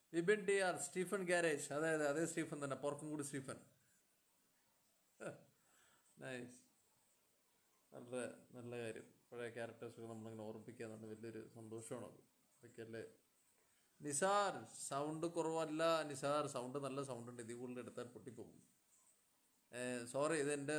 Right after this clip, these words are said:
ഭാഗത്തെ മിസ്റ്റേക്കാണ്, ഞാനിത് വെച്ചില്ല, തെറ്റിപ്പോയി. മ-, എൻ്റെ ഭാഗത്തുള്ള മിസ്റ്റേക്കാണ്. I am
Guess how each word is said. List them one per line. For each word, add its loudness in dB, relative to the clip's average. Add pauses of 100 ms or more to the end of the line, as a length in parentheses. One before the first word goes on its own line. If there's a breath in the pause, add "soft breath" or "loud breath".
(120)
ഭാഗത്തെ -2
മിസ്റ്റേക്കാണ്, -4
ഞാനിത് -4
വെച്ചില്ല, -2 (300)
തെറ്റിപ്പോയി. -2
മ-, 0
എൻ്റെ -4
ഭാഗത്തുള്ള -2
മിസ്റ്റേക്കാണ്. -8
I -8
am -12